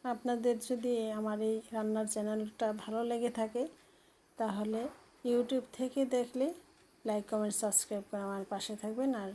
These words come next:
Facebook থেকে দেখলে লাইক, কমেন্ট, শেয়ার করে আমার পাশেই থাকবেন।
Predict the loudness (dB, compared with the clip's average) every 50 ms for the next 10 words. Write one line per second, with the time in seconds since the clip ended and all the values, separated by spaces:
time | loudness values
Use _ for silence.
0 | -10 -10 -8 -8 -8 -6 -6 -8 -10 -10 -10 -8 -8 -4 -4 -4 -4 -2 -4 -4
1 | -2 0 0 0 0 -2 -4 -6 -6 -6 -4 -4 -4 -6 -8 -8 -6 -4 -6 -4
2 | -4 -2 -2 -2 -2 -4 -8 -20 -20 -20 -20 -18 -8 -4 -4 -4 -4 -4 -8 -10
3 | -8 -8 -6 -8 -8 -10 -10 -12 -12 -12 -14 -16